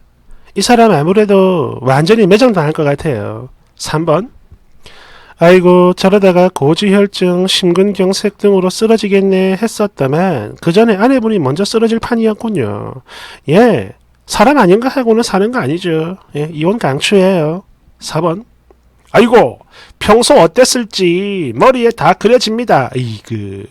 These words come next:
얼마나 진절머리가 났으면 이혼까지 하자는 거요. 어? 아니, 고기 한 번 안 먹으면 누가 그날 뭐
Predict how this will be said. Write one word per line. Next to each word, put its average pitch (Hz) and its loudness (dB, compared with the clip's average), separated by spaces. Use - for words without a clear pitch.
얼마나 359 6
진절머리가 247 2
났으면 170 2
이혼까지 320 4
하자는 247 2
거요. 240 -6
어? 269 -10
아니, 294 4
고기 349 6
한 285 6
번 311 6
안 196 4
먹으면 262 0
누가 269 2
그날 294 0
뭐 196 0